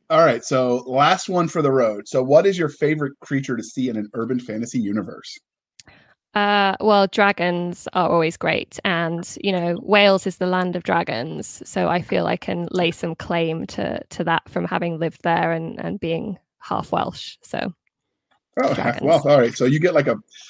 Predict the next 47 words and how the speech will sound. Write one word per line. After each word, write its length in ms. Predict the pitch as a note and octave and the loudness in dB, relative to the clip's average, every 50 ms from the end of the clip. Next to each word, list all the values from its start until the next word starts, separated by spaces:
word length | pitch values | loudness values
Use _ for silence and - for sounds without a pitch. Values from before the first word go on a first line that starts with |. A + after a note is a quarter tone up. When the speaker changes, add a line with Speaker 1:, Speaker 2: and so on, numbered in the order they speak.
| - _ - | -18 _ -2
Speaker 1:
a 100 | A2 - | -2 0
pass 440 | - - C#3 D3 D3+ C3+ - - C3 | 2 6 6 8 8 6 4 2 -2
if 140 | A2+ - | 0 2
you 80 | B2 A2+ | 2 2
make 220 | A2+ A#2+ A#2+ A#2+ | 4 2 2 2
up 120 | B2 A2+ - | 0 -2 0
words. 320 | A#2 A2+ A#2+ A#2 G#2+ - | 2 4 4 4 2 2
They're 120 | - G#2 G2+ | -2 -2 0
like, 160 | A2 A#2+ G3 | 2 4 6
"Oh, 100 | A3 - | 6 4
she's 200 | - E3+ D3+ F#3+ | 4 0 -2 0
Welsh. 280 | G3 F#3 G#2 G2 - | 2 2 2 2 -2
It's 120 | D#3+ D#3 - | -4 -4 -4
okay." 320 | F#3+ F#3+ - - F2+ E2+ - _ - | -2 0 0 -2 -2 -4 -8 _ -8
Speaker 2:
<laughs> 2000 | - - - - - - - - A#4 - - - - - - - - - - _ - - - _ _ - - - - _ - - - _ _ _ - - - C#3 | -6 -6 -4 -6 -8 -2 0 0 2 2 2 0 2 0 -2 -2 -4 -4 -4 _ -20 -20 -20 _ _ -16 -16 -16 -16 _ -20 -20 -20 _ _ _ -16 -10 -6 0
Speaker 1:
Welsh 360 | C#3+ E3+ G#3+ A#3 A3+ A3+ - | 4 6 8 8 8 6 4
from 180 | G3 F3 D3+ D#3+ | 2 2 4 6
London 300 | G3 A#3 A3 F#3 D#3+ C#3+ | 6 4 4 2 0 -2
town. 320 | - C3+ A2+ G#2 G2 G#2 - _ _ _ _ _ _ _ | -2 -2 -4 -4 -8 -12 -18 _ _ _ _ _ _ _
Speaker 2:
Yeah, 440 | A#3 B3+ C#4 D#4+ D4 - - - A#3+ - _ - F4 F4 | 2 4 6 6 6 4 2 -2 -4 -8 _ -8 -4 0
I 120 | - D4 | 0 0
should 180 | B3+ - - A3+ | 0 0 -2 0
totally 280 | - A#3+ A3+ A#3 A#3+ | 2 2 2 2 0
use 240 | A#3 A#3 B3 D4 - | 0 -2 -2 -4 -4
that. 220 | - E3 - - - _ | -4 -4 -4 -4 -6 _
<laughs> 840 | - - - - - - - - - - - - - - - C#4+ - - - - C#4+ - - - - - G#3+ G3 - - | -4 -4 -4 -4 -6 -8 -10 -12 0 2 2 4 4 2 0 0 -2 -4 -4 -4 -4 -4 -6 -6 -2 0 0 0 0 0
Speaker 1:
<laughs> 160 | A3+ G3 C#3+ - - - - - - - - - | 0 0 0 -2 -6 -14 -14 -14 -16 -18 -10 -2
All 180 | C#3+ D3 F#3 F#3+ | 2 4 6 6
right. 220 | F3 E3 D#3+ C#3 | 6 6 4 2
So 200 | - - F3 D#3+ | 2 2 4 4
as 160 | D3+ E3 D#3+ | 4 2 2
we 140 | E3 C#3+ - F3 | 0 -2 -2 0
wrap 340 | D#3+ D#3+ D#3 E3 G3 - | 0 2 2 2 2 0
this 180 | - G3 F#3 - | -2 -4 -2 0
up, 200 | D#3+ D#3 E3 - | 0 -2 -2 -2
can 120 | - D#3 | -6 -8
you 100 | D3 D3+ | -6 -8
tell 240 | D3 - E3+ D#3+ D3+ | -6 -4 -2 -2 0
listeners 380 | C#3 C#3 C#3 C#3+ E3 D#3 D3+ D3+ | 0 -2 -2 -4 -6 -8 -6 -4
where 120 | D3 C3+ | -4 -2
they 100 | C3 C3 | -2 -2
can 160 | C3+ D3+ C3 | -4 -4 -6
find 240 | B2 - A#2+ C3 C#3 | -4 -4 -4 -4 -2
you 160 | D#3 D#3+ D#3+ | -2 -2 -2
on 120 | D3+ C3 B2 | -2 -2 -2
the 80 | B2 | -4
interwebs? 680 | A#2+ C3+ C3+ C#3 C#3+ D#3 F3 F3+ G3 F#3+ - - - | -4 -4 -4 -4 -2 -2 -2 -2 -4 -6 -10 -20 -20